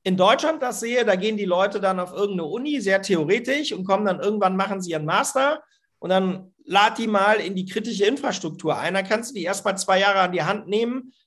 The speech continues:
damit die überhaupt erstmal in der Lage sind, das Thema, was sie eigentlich machen sollen, zu bewerkstelligen. Und ich glaube, wir müssen hier ansetzen. Wir müssen es viel früher in die Schulen bringen. Wir haben sechseinhalb Milliarden für einen Digitalpakt bei vierzigtausend Schulen.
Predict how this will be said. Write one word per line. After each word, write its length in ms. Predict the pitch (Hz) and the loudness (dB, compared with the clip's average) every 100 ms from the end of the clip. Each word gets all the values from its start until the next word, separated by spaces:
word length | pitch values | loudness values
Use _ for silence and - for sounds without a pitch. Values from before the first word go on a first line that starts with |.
| _ | _
damit 300 | 180 208 220 | 0 2 0
die 80 | 208 | -4
überhaupt 380 | 202 196 202 208 | 0 4 4 2
erstmal 360 | 185 202 214 185 | -2 0 -2 0
in 60 | |
der 120 | 185 | 0
Lage 300 | 175 196 208 | 2 2 2
sind, 500 | 190 202 202 - - | 0 -4 -4 -12 -6
das 220 | 185 190 190 | -2 -2 0
Thema, 360 | 214 208 175 | 2 2 2
was 220 | 190 190 | 2 0
sie 140 | 190 147 | -4 -4
eigentlich 340 | 156 170 180 | -4 -6 -6
machen 300 | 151 190 196 | -2 -2 -2
sollen, 360 | 175 175 180 180 - _ - | 0 0 -2 -8 -18 _ -12
zu 120 | 170 | -6
bewerkstelligen. 840 | 156 139 135 - - 107 117 123 | -4 -2 -2 -4 -10 -12 -14 -14
Und 120 | 147 | -10
ich 140 | 180 190 | -10 0
glaube, 380 | 190 233 247 | 4 4 2
wir 60 | 208 | 0
müssen 300 | 214 226 202 | -2 -2 0
hier 220 | 190 185 | 2 2
ansetzen. 500 | 165 170 139 110 - | -2 -6 -8 -10 -8
Wir 80 | 151 | -2
müssen 320 | 185 208 208 | 2 0 0
es 300 | 190 190 - _ | -4 -6 -10 _
viel 260 | - 269 262 | 0 2 2
früher 220 | 254 208 | 2 4
in 80 | 190 | 4
die 100 | 180 | -2
Schulen 340 | 208 262 294 | -2 -2 -2
bringen. 280 | 285 311 339 - _ _ - | -4 -6 -10 -16 _ _ -2
Wir 100 | 170 | 0
haben 140 | 180 | 2
sechseinhalb 580 | 165 226 - 254 208 214 | 0 -2 -2 2 2 2
Milliarden 480 | 208 180 175 240 254 | 2 4 4 2 -2
für 120 | 208 | -4
einen 120 | 170 | -4
Digitalpakt 840 | 185 170 151 151 175 214 233 220 - | -6 -10 -10 -2 -2 0 0 -2 -2
bei 160 | 147 | -4
vierzigtausend 720 | 143 202 - 190 190 160 165 151 | 0 -2 -2 -4 -2 -2 -4 -6
Schulen. 380 | 196 247 349 | -4 -2 -4